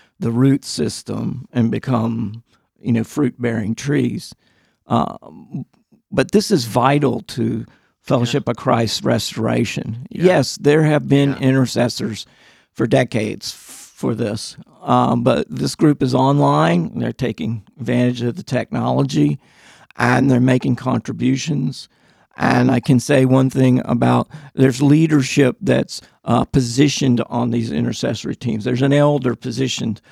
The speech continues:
Speaker 1: on these that, uh, those sounds and those words unto the Lord are also going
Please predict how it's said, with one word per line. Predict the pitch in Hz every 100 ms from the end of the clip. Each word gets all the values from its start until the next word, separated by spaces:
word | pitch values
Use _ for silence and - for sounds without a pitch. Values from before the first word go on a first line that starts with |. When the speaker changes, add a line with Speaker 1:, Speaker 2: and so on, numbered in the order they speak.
| _
Speaker 1:
on | - 117 107
these | 117 117 - - - _ _ -
that, | 120 120 117 - -
uh, | 117 73 64 57 - _ _ _ _ _ _ _ _ _ _ _ _ _ _ _ _
those | 151 160 -
sounds | 165 170 156 147 131
and | 139 135
those | 135 120
words | 123 139 135 123 131
unto | 123 135 120
the | 113
Lord | 123 127 120
are | 120
also | - 120 123 117
going | 123 123 117 113